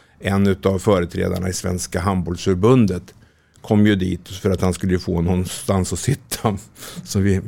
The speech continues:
fick placera honom på någon, på någon extra stol någonstans i mitt, mitt efter halvväggen där. Ja, det var helt otroligt. Men då, det känd-, då kände jag verkligen så här, liksom, att fan vad det är kul att vara idrottsledare.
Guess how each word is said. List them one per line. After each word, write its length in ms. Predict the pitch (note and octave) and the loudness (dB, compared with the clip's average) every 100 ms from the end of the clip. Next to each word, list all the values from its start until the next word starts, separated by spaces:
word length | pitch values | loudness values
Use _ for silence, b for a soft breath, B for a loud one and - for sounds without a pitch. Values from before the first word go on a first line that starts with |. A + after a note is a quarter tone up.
| - - | -8 -4
fick 260 | G2+ - | -4 -2
placera 480 | G#2 F#2+ F#2+ F#2+ G2+ | -2 0 0 0 2
honom 360 | F#2+ F2+ F2 E2+ | 0 0 0 -4
på 120 | F#2 | -4
någon, 380 | F2 F2 D#2 F#2 - | -4 -6 -8 -10 -12
på 100 | - | -10
någon 180 | F#2+ F#2 | -6 -6
extra 380 | F#2 - - F#2 | -6 -8 -6 -8
stol 280 | - G2 F2 | -6 -6 -6
någonstans 580 | F2 - - - - - B B B | -8 -10 -10 -10 -10 -12 B B B
i 160 | G#2 | 0
mitt, 300 | F2+ G2 - | 0 0 -2
mitt 260 | G#2 G2 - - - | -2 0 -2 -10 -8
efter 280 | G2 - F#2 | -8 -4 -4
halvväggen 680 | F#2+ F#2+ F2+ F#2+ F#2 F#2+ E2+ | -2 -4 -4 -4 -4 -4 -4
där. 340 | F#2 E2+ F#2+ | -6 -8 -8
Ja, 80 | G2+ | -6
det 60 | F#2 | -2
var 60 | F#2+ | -2
helt 260 | F2 E2+ | -2 -4
otroligt. 560 | F2 E2+ F2 E2+ E2+ - _ B B B B B B B B _ | -8 -6 -8 -10 -12 -18 _ B B B B B B B B _
Men 160 | A#2 A#2 | 2 6
då, 400 | C#3 C3+ A#2+ A2 | 8 6 4 2
det 160 | A#2+ A#2+ | 0 2
känd-, 260 | B2 A2 | 4 4
då 120 | B2+ | 4
kände 320 | C3 C3 G#2 G#2 | 6 4 4 2
jag 100 | G2 | 2
verkligen 600 | G2+ F#2 - F#2+ F#2+ F#2 | 0 0 -2 -2 0 -2
så 100 | F#2 | -2
här, 120 | F2 | -4
liksom, 300 | E2+ F#2 F2 | -6 -6 -6
att 340 | F2 - - B B B | -6 -10 -20 B B B
fan 520 | - - - G2 D#2+ F#2 | -20 -10 -4 -4 -4 -2
vad 160 | F#2+ | -2
det 80 | F2 | -2
är 40 | E2+ | -4
kul 320 | G2+ F2 E2+ | -2 -2 -2
att 60 | |
vara 300 | E2+ E2 D#2+ | -6 -6 -6
idrottsledare. 840 | F2 E2 E2 - G2+ F#2+ D#2+ C2 | -6 -6 -8 -4 -2 -2 -4 -8